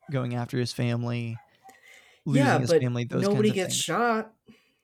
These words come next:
Speaker 1: Right.
Speaker 2: Like,
Speaker 1: It
Speaker 2: the,
Speaker 1: felt
Speaker 2: nobody succeeds. So it's like, okay, well, that, there's no,
Speaker 1: Right.
Speaker 2: it didn't, it didn't raise it enough for me.
Speaker 1: Yeah.
Speaker 2: Um, I will say this. I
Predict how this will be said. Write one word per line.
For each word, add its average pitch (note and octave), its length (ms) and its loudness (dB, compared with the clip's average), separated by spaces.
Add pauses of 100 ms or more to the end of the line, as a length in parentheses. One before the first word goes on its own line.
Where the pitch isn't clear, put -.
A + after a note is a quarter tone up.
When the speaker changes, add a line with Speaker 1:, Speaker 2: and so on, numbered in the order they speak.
(140)
Speaker 1:
Right. B2 400 0
Speaker 2:
Like, F#3+ 120 0
Speaker 1:
It F3 100 2
Speaker 2:
the, G#3 80 2
Speaker 1:
felt G3 260 6
Speaker 2:
nobody G#3+ 400 4
succeeds. G3+ 560 -2
So E3 140 4
it's D#3 120 2
like, E3+ 140 2
okay, G3 400 0
well, F3+ 160 -6
that, F#3+ 380 2 (720)
there's E3+ 480 -2
no, E3+ 720 -2 (1200)
Speaker 1:
Right. - 120 -2
Speaker 2:
it D#3+ 120 -2
didn't, F#3 360 -4
it E3 120 2
didn't F3+ 280 -4
raise D3+ 240 0
it C3 100 0
enough B2+ 300 -4
for B2 160 -10
me. C#3+ 300 -8 (1080)
Speaker 1:
Yeah. - 140 -8 (1300)
Speaker 2:
Um, C3 400 -4 (100)
I E3+ 120 6
will G#3+ 180 6
say G#3+ 200 0
this. - 420 -8 (1200)
I E3 760 2